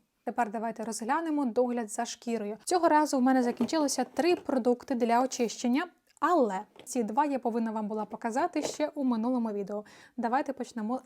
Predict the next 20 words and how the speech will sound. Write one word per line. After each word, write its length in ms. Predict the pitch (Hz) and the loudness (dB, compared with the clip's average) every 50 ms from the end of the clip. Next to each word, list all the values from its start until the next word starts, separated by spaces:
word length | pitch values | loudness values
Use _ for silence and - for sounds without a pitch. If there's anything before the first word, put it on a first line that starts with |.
| - | -10
з 140 | 240 208 202 | -10 -8 -6
них. 340 | 214 202 202 196 185 - _ - - - - _ - | -6 -6 -8 -8 -12 -14 _ -20 -20 -20 -14 _ 0
Обидва 340 | 311 262 277 254 208 226 214 | 2 4 4 4 2 0 -2
продукти 440 | - 240 240 247 381 381 - 302 | -2 0 2 2 2 0 0 -2
від 120 | 233 240 214 | -2 -2 -2
бренду 340 | 196 233 233 220 208 202 202 | -2 -4 -4 -4 -4 -4 -6
Q 300 | 202 - 220 214 220 214 | -8 -12 -12 -10 -8 -8
and 100 | 208 277 | -4 -4
A. 200 | 320 359 339 320 | -4 -4 -4 -6
Це 240 | - - - 247 | -8 -6 -4 -4
британський 880 | 220 202 240 240 240 247 - 240 226 220 208 - - - 220 208 220 254 | -4 -2 -2 -2 -2 -2 -2 -4 -4 -4 -6 -8 -8 -8 -8 -8 -8 -6
бюджетний 600 | 254 214 277 302 247 220 233 220 214 - 226 220 | -4 -2 -2 -2 -2 -2 -4 -6 -6 -6 -8 -8
бренд, 320 | 208 - - 302 330 330 330 - - - - - _ | -6 -6 -6 -6 -6 -8 -8 -12 -18 -20 -20 -10 _
має 260 | - 247 247 247 233 | -2 0 0 0 -2
хороші 520 | 220 - - 269 247 240 226 220 - - 220 | -2 -2 0 0 2 2 0 -2 -4 -6 -2
засоби, 520 | 214 240 277 330 320 - 277 240 233 226 | 0 2 2 2 0 -2 -4 -4 -2 -2
я 200 | 214 214 240 233 | -2 -2 -2 -2
люблю 320 | 220 226 202 220 226 233 214 | -2 -2 -4 -4 -4 -4 -6
цей 160 | - 226 214 | -6 -8 -8
бренд. 300 | 180 226 247 285 330 | -6 -4 -4 -4 -4